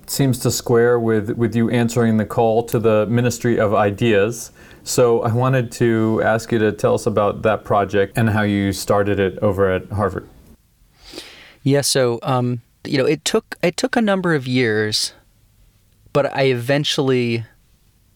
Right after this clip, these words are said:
Speaker 2: came to realize that Mormonism and all religions are historical. And that's actually a huge leap for a devout believer, um,
Speaker 1: Hmm.
Speaker 2: because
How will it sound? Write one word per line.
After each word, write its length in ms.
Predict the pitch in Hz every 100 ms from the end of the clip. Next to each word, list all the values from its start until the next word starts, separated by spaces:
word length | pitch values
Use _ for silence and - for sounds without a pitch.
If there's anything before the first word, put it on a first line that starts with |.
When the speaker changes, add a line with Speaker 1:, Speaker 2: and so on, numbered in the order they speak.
| _ _
Speaker 2:
came 300 | - 117 110
to 120 | -
realize 500 | 117 98 98 98 101 -
that 280 | 101 - - _ _ _ _ _ _ _
Mormonism 800 | 120 113 110 107 107 117 131 139 - -
and 180 | 120 -
all 220 | 131 165
religions 760 | 143 107 95 98 98 117 - - _ _ _ _ _ _
are 120 | 104
historical. 760 | 104 113 - - - - - 135 - _ _ _ _ - - - - - - - - - -
And 500 | 127 117 113 110 107 - - - _ _ _ _
that's 200 | 127 -
actually 280 | 143 - 139
a 40 |
huge 260 | 120 135 123
leap 340 | 156 123 - - -
for 460 | - 123 110 104 110
a 80 | 120
devout 360 | 117 104 101
believer, 540 | 117 117 135 - - 110 - _ _
um, 440 | - 104 98 101 -
Speaker 1:
Hmm. 200 | 123 110
Speaker 2:
because 580 | 110 - 123 110 -